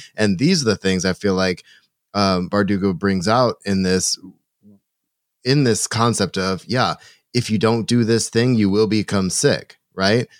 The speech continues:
But it's, it's the construct, it's the world around them that is keeping them confined, right? Um, so I think that's something really, um, we can identify with,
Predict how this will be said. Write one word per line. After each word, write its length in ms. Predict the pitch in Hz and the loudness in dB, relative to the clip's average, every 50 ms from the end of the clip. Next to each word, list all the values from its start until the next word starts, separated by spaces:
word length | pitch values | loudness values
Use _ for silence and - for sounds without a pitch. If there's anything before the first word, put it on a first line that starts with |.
| _ _ _ _ _ - | _ _ _ _ _ -2
But 180 | 120 113 107 | 0 0 2
it's, 300 | 95 110 110 - - - - | 2 0 0 -2 -4 -4 -2
it's 260 | 110 107 - - - - - | -2 -2 -2 -4 -10 -14 -10
the 200 | 90 92 101 98 | -4 -2 -2 -2
construct, 720 | - - - 120 147 180 170 - - 98 80 80 82 - | -2 -2 0 0 2 2 0 0 0 0 0 -2 -2 -4
it's 200 | 95 95 82 - | -6 -6 -6 -4
the 180 | - 101 98 92 | -2 -2 -2 -2
world 380 | 90 90 101 107 113 113 113 | -2 -2 0 2 2 2 2
around 500 | 110 101 92 95 95 104 117 131 135 127 | 2 0 0 2 2 2 4 4 4 2
them 460 | 104 90 80 76 76 73 78 - - _ | 2 0 -2 -4 -6 -8 -12 -14 -16 _
that 200 | - 104 98 95 | -4 -2 0 0
is 140 | 95 92 - | 0 0 -2
keeping 440 | - - 110 104 - 101 98 95 92 | -2 -2 -2 -2 0 0 0 0 -2
them 180 | 90 87 87 82 | -2 -4 -6 -6
confined, 720 | - 85 78 - - - 202 120 92 71 53 50 - - | -8 -10 -10 -4 -2 0 0 2 0 -2 -6 -10 -14 -10
right? 340 | 67 73 76 80 92 117 - - - - _ _ - | -6 -4 -4 -4 -4 -6 -10 -16 -20 -20 _ _ -6
Um, 380 | 90 95 92 87 87 87 90 | -2 0 0 0 0 -2 -2
so 120 | 90 - 101 | -2 -2 -2
I 60 | 98 | 0
think 200 | 90 110 110 101 | 0 0 0 0
that's 180 | - 98 90 - | 0 -2 0 0
something 400 | 107 98 82 92 87 90 82 - _ _ _ _ _ 98 | -2 -2 -2 -2 -4 -4 -6 -8 _ _ _ _ _ -12
really, 720 | 95 107 113 120 120 107 107 101 98 92 92 95 90 - | -6 -2 0 2 2 2 2 2 2 2 0 -2 -2 -4
um, 540 | - 98 95 95 92 90 87 87 87 87 87 - _ _ _ _ _ _ _ _ _ _ _ _ _ _ _ _ _ _ _ _ _ _ | -2 0 0 2 2 0 0 -2 -4 -6 -10 -12 _ _ _ _ _ _ _ _ _ _ _ _ _ _ _ _ _ _ _ _ _ _
we 120 | 104 110 | -10 -4
can 120 | - - 110 | 0 2 2
identify 420 | 107 92 110 120 131 - - 82 | 4 4 2 2 2 0 0 -2
with, 280 | 73 71 69 69 - | -2 -2 -6 -8 -10